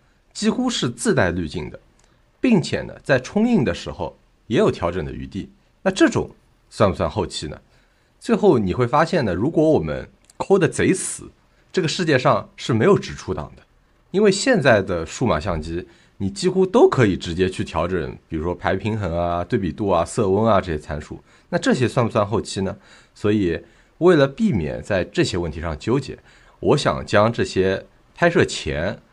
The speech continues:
和拍摄中调整的变量都不算作后期的一部分。不然的话，这个世界上就没有非后期的照片了，就只有比如说人眼直接看到的景象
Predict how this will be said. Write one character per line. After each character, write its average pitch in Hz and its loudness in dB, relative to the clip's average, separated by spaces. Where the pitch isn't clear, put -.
和 87 -4
拍 156 0
摄 151 2
中 147 0
调 92 0
整 113 -2
的 76 -4
变 120 0
量 113 0
都 156 0
不 131 -4
算 151 4
作 90 -2
后 101 -4
期 - -8
的 92 -2
一 76 -4
部 98 -8
分。 - -14
不 262 2
然 95 6
的 95 2
话， 80 -2
这 180 -2
个 160 2
世 151 -6
界 135 4
上 127 0
就 139 0
没 104 2
有 82 2
非 95 -2
后 92 -2
期 - -10
的 69 -8
照 78 -6
片 71 -10
了， - -16
就 220 -2
只 - 2
有 117 8
比 95 -2
如 95 0
说 104 2
人 104 4
眼 - 0
直 107 -4
接 208 6
看 190 4
到 117 6
的 95 0
景 - -10
象 - -4